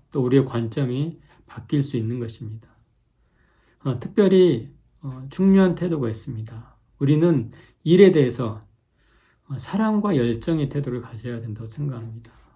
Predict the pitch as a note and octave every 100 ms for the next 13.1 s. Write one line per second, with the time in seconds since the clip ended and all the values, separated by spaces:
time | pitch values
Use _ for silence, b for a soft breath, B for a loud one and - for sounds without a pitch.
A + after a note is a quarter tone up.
0 | _ C3+ C#3+ D3 - E3+ B2+ b b b
1 | b - C3 C3+ C3 B2+ B2+ C3 D3 -
2 | - - F#3+ F#3 - - F3+ D#3+ C#3 A#2+
3 | B2 B2+ A2 - _ _ _ _ _ _
4 | B2 A2+ - C#3+ C#3+ C3+ C3+ C3+ A2 G#2
5 | G#2+ A2 - _ _ _ _ _ _ C3+
6 | A#2+ A#2 B2+ C#3+ - A#2+ D#3 D3 C#3+ C3
7 | C3 B2+ B2 A#2+ - A#2+ D#3 F3+ b b
8 | _ - F#3 F3+ F3+ E3+ D3+ - - B2+
9 | A#2 A#2 - - C3+ B2 A2+ G#2+ - -
10 | - _ - C3+ C#3 C#3 F3+ E3+ C#3 F3
11 | D#3+ C3+ A#2+ A2+ D#3+ C3+ - b b b
12 | - B2 A#2+ - F#3+ F3 C#3 A2 - B2
13 | G#2+